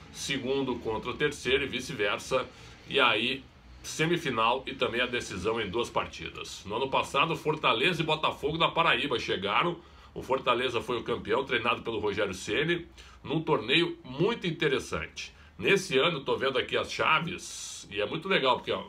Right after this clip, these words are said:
o A B C fica de um lado, América do Natal fica do outro, C R B de um lado, C S A do outro, Sport de um lado, Náutico e Santa Cruz do outro, Bahia de um lado, Vitória do outro, Fortaleza de um lado, Ceará do outro. Então, bem interessante, com os clássicos sendo disputados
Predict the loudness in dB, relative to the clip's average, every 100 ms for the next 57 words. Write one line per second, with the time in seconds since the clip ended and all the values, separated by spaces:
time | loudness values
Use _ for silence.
0 | -4 2 2 2 0 -2 0 -2 0 2
1 | 4 4 4 2 0 -2 0 0 2 0
2 | 2 0 0 4 4 4 -4 -16 -4 0
3 | 2 2 4 4 4 2 4 4 0 0
4 | 0 2 2 4 6 6 4 -4 -12 -14
5 | -20 -20 -12 -10 -2 2 2 0 -2 2
6 | 6 4 2 2 2 2 -2 -8 -4 -2
7 | -2 -4 -8 -2 6 6 4 -4 -12 -16
8 | -20 -20 -4 4 6 6 2 0 2 4
9 | 4 2 -2 -2 2 2 0 0 0 0
10 | -4 -2 0 2 0 -2 -4 -2 0 0
11 | 0 0 2 4 2 2 -2 -2 -4 0
12 | 4 2 4 0 0 0 -2 -2 -4 -4
13 | -2 2 2 0 -8 -6 -2 -2 -2 -10
14 | -8 -4 2 2 0 -8 -16